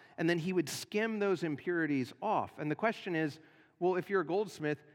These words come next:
how do you know when the gold has been refined enough? How, how do you know when it's ready to be used as something beautiful? And the goldsmith knew that the gold had been sufficiently refined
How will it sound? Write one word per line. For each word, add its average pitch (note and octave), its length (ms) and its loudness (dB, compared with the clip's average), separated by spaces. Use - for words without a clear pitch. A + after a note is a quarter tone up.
how F#3+ 240 0
do A3 60 0
you G#3+ 120 0
know F#3+ 140 2
when F3+ 240 0
the D#3+ 60 0
gold D#3 340 0
has D3+ 140 -4
been D#3 260 -2
refined E3+ 400 0
enough? G#2+ 220 -6
How, D#3 180 0
how F3 160 2
do G#3 60 -2
you G3+ 100 -2
know F#3 180 2
when F#3 140 0
it's D#3 180 -4
ready D3 380 -2
to D3+ 100 -4
be D3 80 0
used B2 560 -2
as A#2+ 180 -2
something A#2+ 440 -4
beautiful? C3 520 -2
And E3+ 180 -2
the D#3+ 60 2
goldsmith G3 560 0
knew G#3+ 260 0
that F3+ 160 0
the D#3+ 80 0
gold F3+ 300 0
had D3+ 160 -2
been D#3+ 200 0
sufficiently G#3 640 -4
refined B2 680 -2